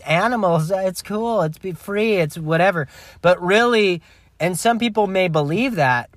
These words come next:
but really the dark thing is to destroy the, uh, the flow of natural law. So, um, basically, that is to corrupt the teachings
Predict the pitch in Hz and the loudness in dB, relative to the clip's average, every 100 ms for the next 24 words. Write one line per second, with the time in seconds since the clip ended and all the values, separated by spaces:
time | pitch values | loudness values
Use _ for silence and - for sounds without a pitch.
0 | 127 143 135 147 170 160 131 131 117 131 | -4 -4 -2 -2 0 -2 -2 -6 -4 0
1 | 135 131 120 - - 147 135 127 131 139 | 2 0 -4 -16 -10 -6 -4 -6 -6 -4
2 | 127 - - 165 151 127 - - 127 117 | -4 -8 -10 -8 -4 -6 -6 -4 -2 0
3 | 113 110 - - _ 117 135 135 127 127 | -2 -4 -12 -20 _ -4 0 0 0 0
4 | 127 127 117 113 113 107 120 139 131 170 | 0 2 2 2 0 -4 -4 -4 -4 2
5 | 165 156 143 131 117 120 113 - 110 101 | 4 4 0 -4 -4 -4 -4 -4 -8 -2
6 | 107 101 85 - _ _ - - 135 123 | -2 -2 -4 -14 _ _ -18 -6 -2 -2
7 | 117 - - - - 143 147 131 101 - | -4 -12 -20 -20 -2 2 2 0 -6 -18
8 | _ _ _ _ _ _ _ _ _ _ | _ _ _ _ _ _ _ _ _ _
9 | - - _ _ 127 151 165 - 170 139 | -20 -20 _ _ 0 0 2 -2 -6 -6
10 | 147 143 135 131 127 - _ _ 143 143 | -4 -2 -2 -4 -6 -12 _ _ 0 2
11 | 147 135 - 151 - 147 135 127 123 - | 0 -4 -8 -8 -4 0 2 2 0 -10
12 | - 123 120 117 - 127 - 117 107 - | -20 -12 -10 -8 -6 -6 -6 -8 -8 -12